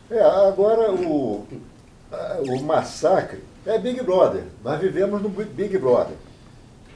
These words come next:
Estávamos até, antes da, da, de começar aqui o, a entrevista, comentando sobre gafes que acontecem as, em, em audiências, é, por teleconferência, não é?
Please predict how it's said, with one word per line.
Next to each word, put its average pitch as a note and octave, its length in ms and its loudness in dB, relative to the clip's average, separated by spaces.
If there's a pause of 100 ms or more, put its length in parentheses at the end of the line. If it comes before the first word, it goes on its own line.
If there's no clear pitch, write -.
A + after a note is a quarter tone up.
(260)
Estávamos D3+ 480 2
até, D3+ 280 2
antes D#3+ 440 -2
da, C3+ 200 2
da, A2+ 260 -2
de - 120 -10
começar A2+ 600 -2
aqui G#2 240 -6
o, F2+ 380 -6 (240)
a G2 80 -8
entrevista, G#2 680 -6 (520)
comentando D3+ 680 -2
sobre E3 460 -6
gafes D#3 520 0
que - 100 -8
acontecem C3+ 720 -4
as, A#2+ 100 -6 (120)
em, B2 340 -8 (540)
em A2+ 100 -6
audiências, C3+ 1040 -2 (360)
é, G#2+ 460 -6 (920)
por - 140 -12
teleconferência, C#3 920 -4 (280)
não G2+ 100 -6
é? D3+ 140 2